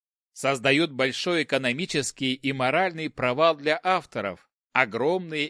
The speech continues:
экономические потери издательств. На сегодняшний день многими странами предприняты жесткие меры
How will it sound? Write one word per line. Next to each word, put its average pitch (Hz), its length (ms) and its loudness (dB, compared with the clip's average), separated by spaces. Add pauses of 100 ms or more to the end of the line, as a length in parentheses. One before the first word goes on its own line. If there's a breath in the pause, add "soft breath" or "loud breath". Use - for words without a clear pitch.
экономические 123 840 -4
потери 139 600 -4
издательств. 139 680 -4 (1300)
На 123 140 -4
сегодняшний 151 680 0
день 160 300 0
многими 143 380 -2
странами 170 500 -2
предприняты 170 640 -2
жесткие 165 480 -6
меры 135 400 -4